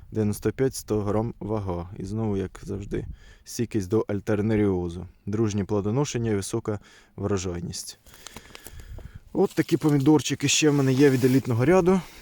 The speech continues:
Це в мене їх шістнадцять різновидів, гібридів і сортів від цієї фірми. Ну, подивимося, що вони все представляють. По пару штучок, як я казав, кожного гібриду сорту висаджу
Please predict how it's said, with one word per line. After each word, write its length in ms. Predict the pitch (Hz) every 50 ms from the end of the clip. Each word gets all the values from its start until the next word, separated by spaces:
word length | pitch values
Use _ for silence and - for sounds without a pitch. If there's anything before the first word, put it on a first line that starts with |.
| - - - - - 123 120 117 - _ _ - - - 113 - -
Це 160 | - - 113
в 40 | 104
мене 200 | 104 104 104 104
їх 220 | 98 - - - - - _
шістнадцять 720 | - - - 110 - - 113 104 - - 107 98 - - _ _ _ _ _ _ _ _ _ - - - _ -
різновидів, 680 | 101 107 107 113 147 160 156 151 147 139 143 143 147 117 - 123
гібридів 440 | 123 120 117 127 123 123 113 117
і 60 | 113 113
сортів 440 | - - 117 - - 123 117 107
від 120 | 107 104 -
цієї 540 | - - 117 113 107 107 107 110 107 107 107
фірми. 480 | - - - 113 104 107 104 104 101 - - - - - - - - - _ - 196
Ну, 60 | 151
подивимося, 500 | - - 98 95 101 95 87 - - 98
що 140 | - - 104
вони 120 | 95 98
все 180 | 92 - - 101
представляють. 480 | - 101 101 - - 131 156 160 -
По 140 | - 117 110
пару 240 | - 107 107 98 95
штучок, 380 | - - 107 95 - 98 - -
як 120 | 95 -
я 80 | 104 -
казав, 300 | - 101 92 101 95 92
кожного 340 | - 107 95 101 101 92
гібриду 340 | 95 92 92 101 92 95 101
сорту 380 | - - 110 101 - - 117 - - - - - - - - - - - -
висаджу 580 | - 180 202 175 - - 139 123 123 131 127